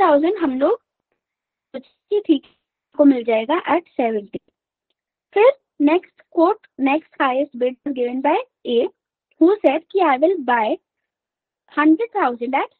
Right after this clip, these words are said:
sixty।" ये याद रखना, please be very careful। हम लोग इसको कर रहे हैं, हमेशा प्राइस पर शेयर को रीअरेंज किया जाता है।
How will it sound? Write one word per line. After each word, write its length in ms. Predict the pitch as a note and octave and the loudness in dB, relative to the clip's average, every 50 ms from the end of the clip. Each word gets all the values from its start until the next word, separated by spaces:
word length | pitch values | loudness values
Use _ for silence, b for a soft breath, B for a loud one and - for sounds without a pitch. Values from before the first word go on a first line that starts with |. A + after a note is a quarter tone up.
| _ - | _ -12
sixty।" 600 | D4 - - _ _ _ _ _ _ - - _ _ _ _ _ _ _ _ _ - - | -12 -12 -14 _ _ _ _ _ _ -20 -20 _ _ _ _ _ _ _ _ _ -2 4
ये 160 | F4 G4+ G4 | 4 4 6
याद 240 | F4+ D#4+ D4+ D4+ D4 | 4 2 2 0 -2
रखना, 360 | A#3+ G#3+ - A#3 A#3+ B3+ D4+ D#4+ | -6 -8 -8 -8 -8 -8 -8 -6
please 320 | D4+ D4 D#4 F4 F#4 F#4 | -4 -2 0 -2 -2 -2
be 140 | F#4+ G4+ G4+ E4 | -4 -4 -4 -4
very 320 | C4 B3+ A#3 A#3 C#4+ F#4 G#4 - | -4 -4 -4 0 -2 -2 0 -2
careful। 380 | D4 A3 G#3+ _ - A3 C4 F4+ G#4+ _ _ _ _ _ _ _ _ _ _ _ - - | -4 -4 -4 _ -6 -6 -6 -6 -6 _ _ _ _ _ _ _ _ _ _ _ -4 0
हम 200 | D4+ D4+ D4+ D#4 | 0 2 2 2
लोग 240 | E4 G4+ A#4 A4+ _ _ _ _ _ - | 2 0 -2 -4 _ _ _ _ _ -6
इसको 360 | D#4 D#4+ - _ - F#4 F4+ | -6 -6 -6 _ -6 -6 -4
कर 200 | F4 F#4 E4 C#4 | -2 0 -2 -2
रहे 160 | A#3 G#3+ F#3+ | -2 -4 -6
हैं, 100 | F3+ F#3 F#3 _ _ _ _ _ _ _ _ _ _ _ _ _ _ _ _ _ _ _ _ _ _ _ _ _ - | -6 -6 -10 _ _ _ _ _ _ _ _ _ _ _ _ _ _ _ _ _ _ _ _ _ _ _ _ _ -10
हमेशा 480 | C#4 C#4+ C#4 D4+ D#4 D#4+ D#4+ - F#4+ G#4+ - - | -6 -2 0 2 2 2 2 0 -2 -2 -2 -4
प्राइस 360 | - D#4 D4 C#4+ C#4 D#4+ F#4+ F#4+ _ _ _ _ _ | -2 0 0 0 0 -2 -4 -6 _ _ _ _ _
पर 140 | - D#4 E4 F4 | -6 -6 -6 -4
शेयर 380 | - - D#4 C4+ C4 C#4 D4 C#4+ _ | -4 -4 -4 -2 -2 -4 -6 -6 _
को 180 | - D#4+ F4 G#4 A4 _ _ _ _ _ _ - | -2 -2 -2 -2 -2 _ _ _ _ _ _ -4
रीअरेंज 480 | C4 C4+ C#4 C#4 C#4 C#4 C4+ C4+ C#4 - _ | 0 2 4 2 2 2 0 -2 -4 -4 _
किया 200 | - B3 A#3+ A#3 | -4 -2 -2 -2
जाता 180 | A#3 A3 G#3+ G#3 | -4 -6 -6 -8
है। 80 | F#3+ | -8